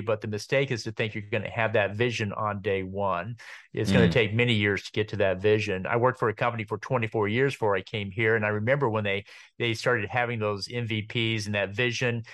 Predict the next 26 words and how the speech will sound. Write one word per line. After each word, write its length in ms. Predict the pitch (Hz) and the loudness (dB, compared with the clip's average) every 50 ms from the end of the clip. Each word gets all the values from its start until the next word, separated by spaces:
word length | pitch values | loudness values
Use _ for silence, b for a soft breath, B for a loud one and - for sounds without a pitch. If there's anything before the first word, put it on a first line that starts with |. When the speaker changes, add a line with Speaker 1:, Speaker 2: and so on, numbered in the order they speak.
| B B B - | B B B -6
Speaker 1:
and 100 | 113 113 | -4 -2
I 60 | 113 | -2
can 120 | - - 123 | -2 -2 0
say 120 | - 175 170 | 0 2 2
they 140 | 135 123 | 2 2
actually 320 | 120 123 127 - - 110 98 | 2 0 0 -2 -4 -4 -4
got 300 | 92 107 104 110 113 - | -4 -4 -4 -4 -4 -6
there 360 | 117 - - - - 104 - _ _ _ | -6 -4 -4 -4 -6 -8 -10 _ _ _
twenty-seven 640 | - - 131 120 104 95 87 - - 120 110 104 98 | -4 0 2 2 2 0 0 2 2 2 2 2 0
years 260 | 95 95 95 92 87 90 | -2 -2 -2 -4 -4 -2
later. 500 | 90 98 98 101 101 - - 101 104 - | 0 2 2 2 2 0 -2 -4 -4 -6
So 520 | - - - 123 110 110 107 107 107 107 107 | -2 2 4 6 8 8 8 8 8 6 4
Speaker 2:
<laughs> 120 | - 92 | 4 2
Speaker 1:
the 80 | 110 113 | 2 4
bigger 240 | 107 151 160 165 151 | 4 6 6 6 6
the 80 | 127 120 | 4 2
vision, 420 | 107 107 135 156 151 120 123 110 | 4 4 4 4 4 2 0 0
the 120 | 98 104 | 0 -2
longer 360 | 98 101 110 117 123 127 117 113 | -2 0 2 2 4 4 2 0
it 60 | 104 | 0
will 120 | 92 101 | -2 -2
take 260 | - - 117 110 - | -2 -2 -4 -2 -2
you 60 | 104 98 | -6 -8
to 100 | 87 92 | -8 -4
get 260 | 85 107 110 110 107 | -2 0 0 0 2
there. 360 | - 107 90 87 87 104 110 | 0 0 2 2 2 0 -2